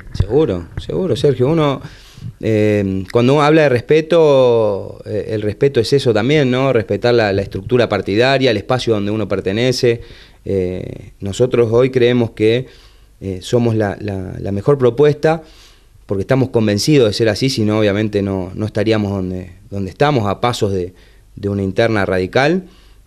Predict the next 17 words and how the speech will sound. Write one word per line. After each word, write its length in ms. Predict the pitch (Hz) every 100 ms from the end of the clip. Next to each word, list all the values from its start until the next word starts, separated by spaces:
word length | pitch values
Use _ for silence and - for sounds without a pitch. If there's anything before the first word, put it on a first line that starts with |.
| _
pero 840 | 107 101 95 90 87 90 - 101 -
tenemos 320 | - 104 117 110
en 100 | 101
claro 240 | 135 165
de 80 | 104
que 100 | 95
si 120 | -
el 100 | 95
resultado 460 | 98 104 98 113 104
no, 260 | 104 95
no 140 | 98 101
es 80 |
favorable, 580 | 107 101 101 135 175 175
nosotros 400 | 113 98 104 98
vamos 220 | 101 98
a 360 | 92 87 - -
apoyar, 560 | 98 98 98 135 165